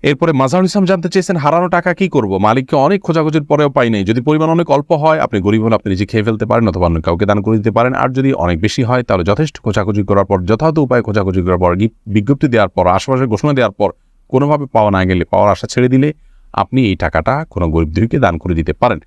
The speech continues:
আপনি নিজে অভাবী হলে আপনি নিজেও, আহ, এটা ভোগ করতে পারেন, তার পক্ষ থেকে সওয়াবটা তার পক্ষে যুক্ত হবে ইনশাআল্লাহ। এমডি সোহেল জানতে চেয়েছেন, কোরবানির গোশত ফ্রিজে রাখা যাবে কিনা? হ্যাঁ, কোরবানির গোশত ফ্রিজে রাখতে পারেন, কোনো অসুবিধা নেই, তবে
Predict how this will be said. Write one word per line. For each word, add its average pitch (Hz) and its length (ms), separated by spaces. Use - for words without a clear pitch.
আপনি 151 220
নিজে 135 140
অভাবী 156 260
হলে 160 160
আপনি 110 160
নিজেও, 117 360
আহ, 87 280
এটা 92 120
ভোগ 113 180
করতে 98 260
পারেন, 104 400
তার 80 240
পক্ষ 87 260
থেকে 110 380
সওয়াবটা 85 360
তার 76 160
পক্ষে - 320
যুক্ত 85 240
হবে 78 200
ইনশাআল্লাহ। - 440
এমডি 123 180
সোহেল 143 240
জানতে 143 200
চেয়েছেন, 147 240
কোরবানির 123 320
গোশত 117 220
ফ্রিজে 139 280
রাখা 90 180
যাবে 78 200
কিনা? 76 160
হ্যাঁ, 78 160
কোরবানির 90 280
গোশত 95 180
ফ্রিজে 104 220
রাখতে 101 220
পারেন, 101 140
কোনো 98 160
অসুবিধা 101 280
নেই, 123 100
তবে 101 500